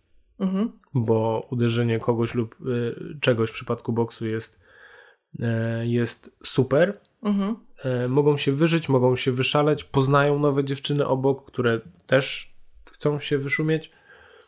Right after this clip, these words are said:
Speaker 2: i też chcą się, e, zrelaksować.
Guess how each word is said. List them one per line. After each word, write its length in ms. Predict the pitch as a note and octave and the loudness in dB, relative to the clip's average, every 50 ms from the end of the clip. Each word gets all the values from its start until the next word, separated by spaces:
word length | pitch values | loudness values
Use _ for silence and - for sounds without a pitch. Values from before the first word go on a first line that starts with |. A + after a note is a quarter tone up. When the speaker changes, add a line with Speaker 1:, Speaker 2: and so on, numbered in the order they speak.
| _ _ _ _ | _ _ _ _
Speaker 2:
i 100 | C3+ B2 | -4 0
też 180 | A#2+ C3+ C3 - | 0 0 0 0
chcą 200 | - - C#3 C3 | -2 -2 -2 -2
się, 200 | C3 - C#3+ C3+ | 0 0 0 2
e, 580 | C3+ C3 C3 C3 - C#3 C3+ C3 B2+ C3 C3 | 2 0 0 -2 -4 -4 -4 -4 -2 -2 -2
zrelaksować. 920 | B2+ B2+ C#3 C3+ C3+ B2+ - - D3 C#3 D3 D#3 D#3 D3+ - - - - _ | -2 -2 0 0 0 -2 -2 -4 -2 0 0 0 0 -2 -4 -10 -12 -14 _